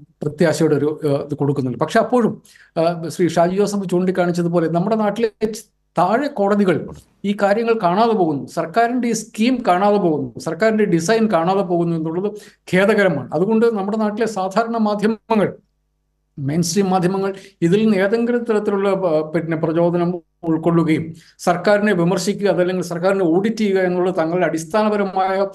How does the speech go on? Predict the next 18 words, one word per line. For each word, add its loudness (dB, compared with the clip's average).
ധർമ്മമാണ് 2
എന്നുള്ള 0
ഒരു 0
കാര്യത്തിലേക്ക് 0
മാറുകയും 0
ചെയ്യുമെന്നുള്ള -2
ഒരു 2
പ്രതീക്ഷയും -2
എനിക്കില്ല. -2
അതേസമയം 0
നമ്മൾ -2
ജനങ്ങൾ 2
മനസ്സിലാക്കേണ്ടത് -2
ഇത്തരമൊരു 2
ഡിസൈൻ 0
സർക്കാരിനുണ്ട് 0
എന്നുള്ള -2
കാര്യം 0